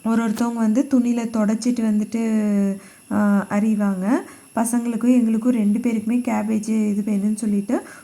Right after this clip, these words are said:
ஒரு ஃபுல் காயும் சின்ன காயா தான் இருந்தது, அதனால போட்டாச்சு.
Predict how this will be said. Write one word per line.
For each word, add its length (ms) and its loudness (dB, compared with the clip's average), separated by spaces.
ஒரு 160 0
ஃபுல் 260 -2
காயும் 340 0
சின்ன 240 -2
காயா 360 -2
தான் 160 0
இருந்தது, 460 0
அதனால 300 0
போட்டாச்சு. 680 -4